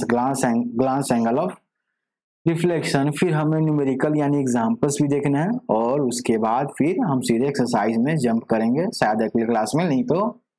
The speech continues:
इसी क्लास से भी हो सकता है हम उसे स्टार्ट कर दें, शॉर्ट आंसर टाइप क्वेश्चन जो भी हो। So, अगर अभी तक बाकी चीज़ों को चेकआउट नहीं किया, क्लास सिक्स के मेजरमेंट and motion करा दिए गए हैं, फोर्थ सेकंड चैप्टर भी करा दिए गए हैं, क्वेश्चन सहित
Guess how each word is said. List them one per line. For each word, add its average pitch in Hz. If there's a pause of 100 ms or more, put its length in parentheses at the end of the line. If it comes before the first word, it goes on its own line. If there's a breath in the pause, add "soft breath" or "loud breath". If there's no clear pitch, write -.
(960)
इसी 190
क्लास 151
से 143
भी 151
हो 131
सकता 117
है 110
हम 113
उसे 117
स्टार्ट 107
कर 113
दें, 151
शॉर्ट 101
आंसर 107
टाइप 101
क्वेश्चन 107
जो 104
भी 98
हो। 185 (1200)
So, 170 (680)
अगर 139
अभी 165
तक 190
बाकी 139
चीज़ों 160
को 170
चेकआउट 147
नहीं 156
किया, 160
क्लास 135
सिक्स 143
के 156
मेजरमेंट 131
and 147
motion 139
करा 139
दिए 139
गए 139
हैं, 160
फोर्थ 123
सेकंड 135
चैप्टर 143
भी 139
करा 135
दिए 135
गए 143
हैं, 160
क्वेश्चन 160
सहित 180